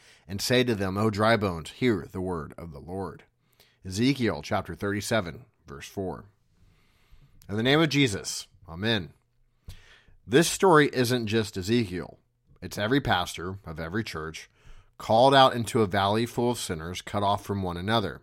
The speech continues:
Addicts with the secrets and not so secrets. Monsters, victims,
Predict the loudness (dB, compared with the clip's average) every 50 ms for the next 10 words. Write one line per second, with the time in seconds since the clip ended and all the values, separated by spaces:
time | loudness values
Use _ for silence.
0 | _ _ _ _ _ _ _ _ _ _ _ _ _ _ _ _ _ _ -2 -2
1 | 0 2 2 0 0 0 -2 -4 -4 -6 -6 -6 -8 -10 -6 -4 -4 -4 -4 -4
2 | -4 -4 -4 -4 -4 -4 -4 -4 -6 -4 -4 -4 -2 -2 -2 -2 -2 -2 -6 -8
3 | -8 -12 -14 -16 -18 _ _ _ _ _ _ _ _ _ -8 -4 -2 0 0 -2
4 | -2 -6 -8 -8 -8 -10 -12 -16 -18 _ _ _ -2 -2 -2 -2 -4 -8 -8 -8
5 | -10 -16 -20